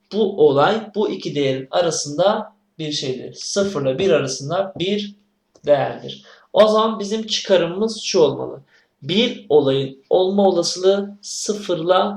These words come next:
bir arasındadır. Evet, bu bilgi bize neyi söylüyor? Kısaca bir irdeleyelim.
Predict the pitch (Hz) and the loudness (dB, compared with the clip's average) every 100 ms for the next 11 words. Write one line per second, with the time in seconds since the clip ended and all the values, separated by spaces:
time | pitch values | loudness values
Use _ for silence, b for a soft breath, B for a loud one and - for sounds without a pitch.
0 | - 139 135 185 196 - _ 156 139 139 | -10 -10 -2 0 0 -2 _ -4 -2 -2
1 | - 135 127 - - b b b _ 214 | -6 -6 -8 -8 -16 b b b _ 0
2 | 180 - - B B _ _ 226 208 196 | 2 0 -2 B B _ _ 0 2 0
3 | 196 185 185 160 202 220 - - 143 170 | -2 -2 0 2 2 0 -8 -18 -8 0
4 | 202 196 - 139 131 139 208 226 _ _ | 0 0 2 0 2 0 -2 -4 _ _
5 | - 226 170 139 143 135 139 151 156 151 | -8 -2 2 2 2 0 -4 -2 -2 -2
6 | 143 135 143 196 | 0 0 0 -6